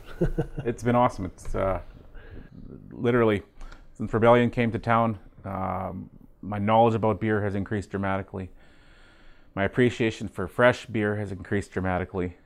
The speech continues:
Speaker 2: And just as I've shared a part in building the barbecue community, Rebellion's played a big role in building the craft beer community here. So it's, uh,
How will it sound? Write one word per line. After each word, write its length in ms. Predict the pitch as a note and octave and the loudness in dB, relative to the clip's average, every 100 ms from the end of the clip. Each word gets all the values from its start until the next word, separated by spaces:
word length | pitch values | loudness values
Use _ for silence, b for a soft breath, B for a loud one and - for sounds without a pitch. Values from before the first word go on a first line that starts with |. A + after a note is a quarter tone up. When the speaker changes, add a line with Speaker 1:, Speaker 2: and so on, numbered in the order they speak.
| - | -18
Speaker 2:
And 540 | - F2+ F#2 F#2 F2+ - _ _ | -12 -8 -8 -6 -8 -12 _ _
just 240 | - A#2 A2 | -6 -4 0
as 80 | G2+ | 4
I've 360 | G#2+ A#2 - _ - | 6 6 2 _ -16
shared 280 | - A2 | -2 -2
a 40 | G2+ | 0
part 260 | A2 G#2 | 0 0
in 100 | G#2 | 0
building 340 | F#2 F#2+ F2+ F2+ | -2 -4 -4 -6
the 180 | F2 F2 - F2+ | -8 -10 -16 -2
barbecue 400 | G#2 A2 - G2 | 2 2 0 -6
community, 500 | - F#2 F2 E2 F2 b b b _ | -6 -6 -4 -6 -8 b b b _
Rebellion's 520 | - G2+ G#2 G2 F#2 | -4 2 4 2 -4
played 200 | G2+ F#2 | -6 -6
a 40 | F2 | -4
big 180 | F2+ | -4
role 220 | E2+ F2+ F2+ | -4 -4 -4
in 80 | |
building 340 | E2 F2 F2 E2+ | -4 -4 -4 -6
the 60 | |
craft 320 | D2+ F#2 D#2+ E2+ | -6 -6 -6 -8
beer 140 | F2 | -10
community 400 | - D#2+ D#2 D2 | -10 -12 -12 -12
here. 200 | D#2 D2 | -12 -14
So 260 | - E2+ D2 b b b b b b b - | -10 -12 -12 b b b b b b b -18
it's, 260 | F2 - - | -18 -14 -8
uh, 240 | D#2+ D#2 | -6 -6